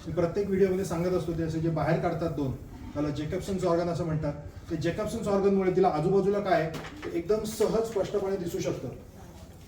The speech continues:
तर असे तिच्याकडे वेगवेगळे तिच्याकडे डिफेन्सिव्ह मेकॅनिझम्स आहेत आणि तिचं सगळ्यात पॉवरफुल डिके-, डिफेन्सिव्ह मेकॅनिझम म्हणजे ती ज्या प्रकारे दिसते, ती जी दिसते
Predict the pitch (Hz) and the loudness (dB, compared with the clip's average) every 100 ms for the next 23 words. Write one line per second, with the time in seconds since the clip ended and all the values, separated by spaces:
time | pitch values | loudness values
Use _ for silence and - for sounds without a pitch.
0 | - - - - 214 202 247 247 247 240 | -16 -16 -18 -2 0 2 0 0 2 4
1 | 233 214 214 214 196 202 208 180 190 190 | 4 4 2 0 0 0 2 2 4 4
2 | 202 180 185 175 180 165 185 180 190 190 | 4 2 2 0 0 2 0 2 0 0
3 | 202 180 170 233 202 196 196 196 170 185 | 0 2 4 4 4 2 4 4 4 2
4 | 180 - - - 165 180 180 196 180 185 | 0 -4 -14 -4 2 4 4 4 4 2
5 | 180 202 196 165 180 233 - 175 170 196 | 2 0 2 2 2 0 0 4 4 4
6 | 185 196 208 160 - - 185 147 - - | 2 2 2 2 0 4 4 4 -4 -14
7 | - - - - 233 233 254 185 180 - | -16 -16 -16 0 2 4 4 4 0 6
8 | 208 165 | 8 8